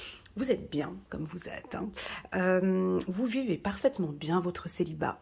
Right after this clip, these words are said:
Je pense que vous avez fait certainement un bon travail de développement personnel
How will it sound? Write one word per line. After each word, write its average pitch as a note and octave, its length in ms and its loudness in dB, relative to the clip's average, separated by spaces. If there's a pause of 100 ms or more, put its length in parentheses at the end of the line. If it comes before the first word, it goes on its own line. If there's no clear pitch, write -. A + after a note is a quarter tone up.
(320)
Je G3+ 120 -2
pense A3 260 2
que - 80 2
vous F#3 160 4
avez D3+ 200 4
fait F#3 180 6
certainement F#3 680 -2
un F3+ 60 -2
bon F3+ 420 0
travail G3 640 -2
de F3+ 140 -2 (200)
développement F3+ 540 0
personnel G3 920 2